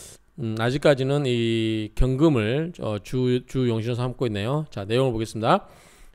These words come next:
해월 간목은, 해월 간목은 신앙하니. 간목이 해수는 뭐죠? 생지 아닌가요? 생지?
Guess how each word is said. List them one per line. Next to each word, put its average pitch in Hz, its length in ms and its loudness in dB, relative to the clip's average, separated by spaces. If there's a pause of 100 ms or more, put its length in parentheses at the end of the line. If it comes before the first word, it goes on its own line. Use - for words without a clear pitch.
(100)
해월 175 600 10
간목은, 104 1120 -2 (180)
해월 139 300 2
간목은 120 640 0 (300)
신앙하니. 107 1200 -4 (800)
간목이 151 920 4
해수는 202 320 2
뭐죠? 143 520 6 (260)
생지 220 400 6
아닌가요? 113 380 4
생지? 175 520 2